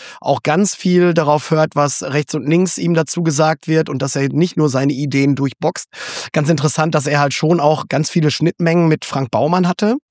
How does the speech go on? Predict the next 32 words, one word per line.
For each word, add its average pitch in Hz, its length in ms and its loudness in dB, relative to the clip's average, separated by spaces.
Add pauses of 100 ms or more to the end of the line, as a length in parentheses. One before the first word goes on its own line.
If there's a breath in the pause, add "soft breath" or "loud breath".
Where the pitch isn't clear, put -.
(120)
äh, 117 80 -2
unter 147 260 0
anderem 156 240 -2
den 127 140 -2
Trainer, 120 380 0 (460 loud breath)
weil 135 440 2 (520 loud breath)
den 127 160 2
hat 143 100 0
Frank 135 240 -2
Baumann 160 300 2
schon 156 160 0
lange 147 160 2
auf 135 100 0
dem 139 80 0
Schirm 160 300 0
gehabt, 170 240 0 (100)
Lüftl 170 420 0
aber 143 280 0
eben 123 200 0
auch. 123 380 0 (1080)
Und, 131 400 2
ähm, 131 360 2 (340 loud breath)
ich - 160 -4
fand's 190 200 0
ganz 160 160 0
interessant, 156 420 0
weil 147 100 0
ich 139 100 -2
ihn 143 120 2
gefragt 139 360 -2
hab, 120 120 -4
wa-, 131 100 -2